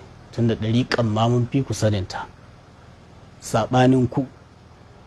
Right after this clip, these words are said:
duk sanda za ku yi magana a cikin littattafan malamanmu, duk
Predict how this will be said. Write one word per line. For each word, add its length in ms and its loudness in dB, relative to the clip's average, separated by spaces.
duk 120 4
sanda 460 6
za 160 6
ku 120 -2
yi 100 4
magana 480 4
a 80 -6
cikin 300 -2
littattafan 500 -2
malamanmu, 640 2
duk 140 4